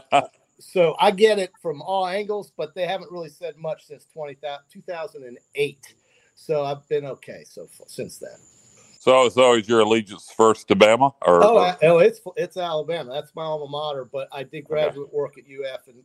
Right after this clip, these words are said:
Speaker 2: and that's where I started the T V business. And my whole family is Florida Gator grads. So I live in Gainesville, born and raised, and I, I guess I love the Gators too.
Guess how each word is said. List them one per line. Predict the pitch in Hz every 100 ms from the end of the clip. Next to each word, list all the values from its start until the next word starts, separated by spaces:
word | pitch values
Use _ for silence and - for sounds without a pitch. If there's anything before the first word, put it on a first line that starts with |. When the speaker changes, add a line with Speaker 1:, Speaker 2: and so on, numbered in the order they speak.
| _
Speaker 2:
and | 117
that's | 117 117 -
where | 113
I |
started | - 123 110 -
the |
T | 127
V | 117
business. | 117 107 156
And | 233 220
my | 165
whole | 156 151
family | 147 135 131 120 117
is | 120 110 _
Florida | 127 117 110
Gator | 113 110 120 _ -
grads. | 110 104 -
So | - 127 120 117
I | 123
live | 139 135
in | 131
Gainesville, | 131 123 135 131
born | 117 127
and | 120
raised, | 123 120 117
and | 101 101 _ _ _ _ _ -
I, | 123 123 -
I | 123
guess | 127 -
I | 117
love | 127 120
the | 120
Gators | 127 120 -
too. | - 104